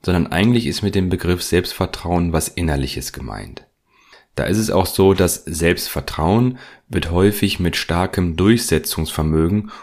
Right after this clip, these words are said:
oder Anmaßung verwechselt. Denn eigentlich ist es so, Selbstvertrauen bedeutet, dass man das Vertrauen in die eigenen Kräfte und Fähigkeiten hat.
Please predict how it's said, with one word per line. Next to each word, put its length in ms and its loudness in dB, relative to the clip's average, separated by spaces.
oder 280 0
Anmaßung 720 2
verwechselt. 840 -8
Denn 160 0
eigentlich 400 0
ist 100 0
es 160 0
so, 300 6
Selbstvertrauen 1080 0
bedeutet, 520 2
dass 220 -2
man 100 2
das 160 0
Vertrauen 680 -2
in 160 -2
die 240 -4
eigenen 640 2
Kräfte 460 0
und 160 -2
Fähigkeiten 680 0
hat. 300 -10